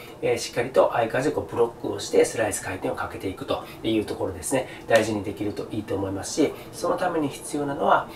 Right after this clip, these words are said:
えー、おすすめなのは、あの、フッフットワークですね。やっぱり、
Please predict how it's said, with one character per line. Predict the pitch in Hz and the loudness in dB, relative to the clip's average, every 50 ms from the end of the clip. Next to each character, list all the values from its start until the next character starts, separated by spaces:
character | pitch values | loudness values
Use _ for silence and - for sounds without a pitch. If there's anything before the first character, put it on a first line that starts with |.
| - - - - | -14 -16 -6 -2
え | 127 123 120 117 113 | 0 2 2 2 2
ー、 | - | 0
お | |
す | - - 139 | -2 -4 -4
す | 139 151 | -2 0
め | 156 | 0
な | 156 165 | 0 0
の | 170 170 | 0 0
は、 | 147 - - | 0 2 2
あ | |
の、 | 107 110 | 0 0
フ | - - - | -2 -4 -8
ッ | 127 - | -8 -8
フ | |
ッ | - | -6
ト | - 147 | -2 2
ワ | 143 - | 2 2
ー | - | 2
ク | - - | 0 -4
で | - | -6
す | - - - | -6 -8 -10
ね。 | - - - - - - | -10 -12 -14 -16 -16 -14
や | - 139 | -14 -6
っ | |
ぱ | - 190 185 | -2 2 4
り、 | 160 139 - | 4 4 2